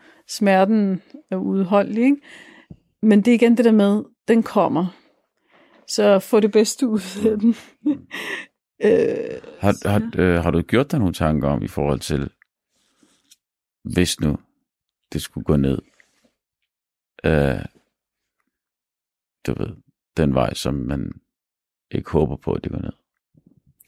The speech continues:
Speaker 1: Jamen, selvfølgelig ligger det altid i, sådan, i baghovedet, at det kan, det kan, det kan hurtigt gå galt. Men det er ikke det, der skal styre.
Speaker 2: Mm,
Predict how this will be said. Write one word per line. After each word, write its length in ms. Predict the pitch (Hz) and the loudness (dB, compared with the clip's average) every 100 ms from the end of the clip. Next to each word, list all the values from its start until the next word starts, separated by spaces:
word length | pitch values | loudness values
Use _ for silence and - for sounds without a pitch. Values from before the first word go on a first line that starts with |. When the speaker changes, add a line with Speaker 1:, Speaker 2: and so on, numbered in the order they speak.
| _ _ _ _ | _ _ _ _
Speaker 1:
Jamen, 360 | - 208 196 196 | -4 0 0 0
selvfølgelig 460 | - 214 - 226 214 | -2 -6 -2 -2 0
ligger 220 | 208 208 | 0 -2
det 100 | 202 - | -4 -6
altid 600 | 240 214 - 220 208 202 | -6 -6 -10 -10 -12 -8
i, 340 | 196 185 180 | -6 -6 -6
sådan, 260 | - 185 190 | -6 -8 -6
i 100 | 196 | -6
baghovedet, 1300 | - 185 190 196 _ _ _ _ 208 190 190 95 - - _ _ _ _ | -2 -2 -2 -6 _ _ _ _ -8 -6 -4 -6 -10 -20 _ _ _ _
at 200 | 180 - | -12 -6
det 120 | 208 | -6
kan, 340 | - 196 196 208 - _ _ _ - | -4 -4 -2 -6 -14 _ _ _ -14
det 80 | 190 | -6
kan, 500 | 202 190 185 180 185 202 233 _ _ 233 _ _ _ _ - | -4 -2 -4 -8 -12 -18 -20 _ _ _ _ _ _ _ -10
det 100 | 190 | -8
kan 100 | 190 | -4
hurtigt 300 | 190 202 190 | -4 -6 -8
gå 80 | 196 | -12
galt. 340 | - - - _ _ _ _ | -10 -10 -12 _ _ _ _
Men 120 | 196 190 | -6 -2
det 60 | |
er 20 | 220 | -2
ikke 120 | 220 | 0
det, 60 | 233 | -2
der 60 | |
skal 200 | 220 - | -2 -6
styre. 480 | 208 - 196 175 185 | -12 -8 -8 -8 -8
Speaker 2:
Mm, 60 | - | -10